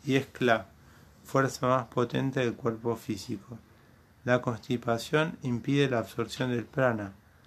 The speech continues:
por eso es considerada la madre de todos los desequilibrios. Atendiendo a la constipación se atiende la cistitis, el reuma, el Alzheimer,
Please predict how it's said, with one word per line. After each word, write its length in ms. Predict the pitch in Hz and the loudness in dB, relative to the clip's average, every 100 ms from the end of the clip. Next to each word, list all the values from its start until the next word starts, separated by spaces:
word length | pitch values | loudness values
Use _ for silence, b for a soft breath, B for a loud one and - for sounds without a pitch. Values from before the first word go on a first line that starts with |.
| b b | b b
por 180 | - 123 | 2 4
eso 400 | 143 139 151 147 | 4 2 -4 -6
es 180 | - 135 | -6 -4
considerada 640 | - 127 - 131 131 135 120 | -2 -2 -2 0 2 2 0
la 140 | 113 | 0
madre 380 | 117 131 135 127 | 2 2 4 2
de 80 | 110 | 0
todos 280 | - 131 | 0 0
los 120 | 127 113 | 2 0
desequilibrios. 1000 | 101 - 113 117 113 107 104 104 - - b b b b b | -4 -8 -6 -2 -2 -2 -4 -10 -18 -20 b b b b b
Atendiendo 480 | 120 117 131 131 135 | -6 -2 0 2 4
a 20 | |
la 140 | 123 | 2
constipación 800 | 110 104 - - 123 107 143 147 | 0 -6 -10 -10 -8 -4 0 0
se 120 | 143 120 | -2 -6
atiende 320 | 113 120 120 | -4 -4 -2
la 140 | 113 | -2
cistitis, 760 | 98 - - 135 135 143 135 - | -4 -14 -6 -6 -2 -4 -4 -10
el 240 | 123 110 113 | -8 -6 -2
reuma, 460 | 131 135 139 139 | 0 2 0 -2
el 180 | 131 117 | -4 -2
Alzheimer, 720 | 113 110 - 131 139 139 143 | -2 -4 2 2 2 0 -2